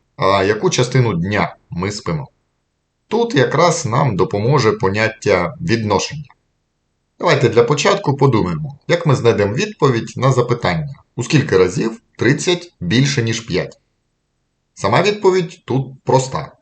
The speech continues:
у шість разів. А як ми її отримали? Тридцять поділили на п'ять і отримали шість. Виходить, шість — це частка від ділення тридцять на п'ять.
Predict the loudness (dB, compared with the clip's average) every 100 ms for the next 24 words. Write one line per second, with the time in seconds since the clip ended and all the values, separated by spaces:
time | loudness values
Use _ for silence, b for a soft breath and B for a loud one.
0 | -8 -4 0 0 2 2 2 -2 -10 _
1 | _ _ -4 -2 0 0 2 4 6 6
2 | 4 2 2 2 0 -6 -10 _ _ _
3 | _ _ _ _ _ _ _ -4 0 0
4 | 0 0 0 -6 _ -2 0 2 2 4
5 | 4 2 -2 -6 -6 _ _ _ _ -10
6 | -2 2 4 4 0 -8 -12 -20 _ _
7 | _ _ -4 2 2 2 -8 -10 -4 -2
8 | -4 -8 -16 _ -6 0 2 0 -6 -6
9 | 0 2 0 -6 -8 -8 -8 -10 -8 -10
10 | -6 -2 0 0 -2 -6 -16 _ _ -8
11 | -6 -4 -4 -4 -4 -6 -10